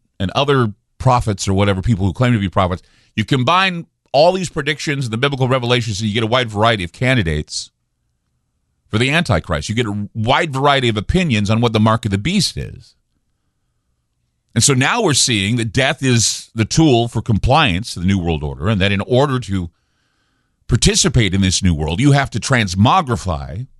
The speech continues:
into a transhuman form, altering your D N A.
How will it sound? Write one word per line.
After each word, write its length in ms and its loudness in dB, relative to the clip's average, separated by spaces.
into 380 2
a 240 0
transhuman 760 0
form, 300 -4
altering 400 0
your 100 -2
D 200 0
N 120 4
A. 480 2